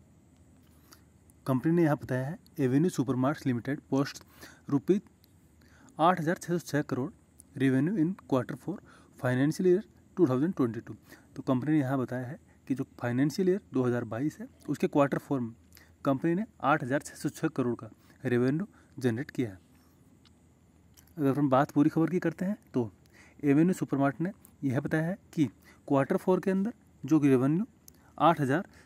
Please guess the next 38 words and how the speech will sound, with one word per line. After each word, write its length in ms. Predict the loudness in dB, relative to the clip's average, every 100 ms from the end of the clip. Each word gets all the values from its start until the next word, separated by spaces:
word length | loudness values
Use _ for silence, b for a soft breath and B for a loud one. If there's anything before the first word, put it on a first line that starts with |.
| b -12
छः 100 | -2
सौ 120 | -2
छः 220 | 0 -2
करोड़ 280 | 2 2 2
रुपये 200 | 0 -2
थे, 120 | -4 -12 _ -20 _ _ _ _ _ b b b b _ _ _ _ _ _ _ _ _ _ _ _ _ _ _ _ _ _ _ _ _ _ _ -20 _ _ _ -20 -20 B B B -4
मार्च 280 | 0 0 2
क्वार्टर 260 | 2 2 0
के 60 |
अंदर 220 | -2 -2 -8 _ _ -20 -6
जहां 340 | -4 -2 -2 -6 -16 _ -20 -20 -20 b b b
रेवेन्यू 380 | 0 2 2 0 -6 b b
आठ 200 | 2 2
हज़ार 220 | 2 0 -2 b b -10
छः 100 | -2
सौ 140 | -2
छः 200 | 0 -2
करोड़ 260 | 2 0 0
रुपये 220 | -4 -6
था, 120 | -8 _ _ b b b 0
यह 140 | 4
रेवेन्यू, 380 | 6 6 4 0 -4 -20 b b
अगर 140 | 4 6
अपन 160 | 6
बात 220 | 4 2 4
करें 200 | 0 2
दो 60 |
हज़ार 240 | 4 4 2
इक्कीस 260 | -2 -4
के 100 | 0
मार्च 240 | 2 2 0
क्वार्टर 260 | -4 -2
की, 100 | -6
तो 320 | -6 -12 -8 0
उस 180 | 0
समय 240 | 2 2 4
यह 120 | 2
रेवेन्यू 320 | 2 0 -2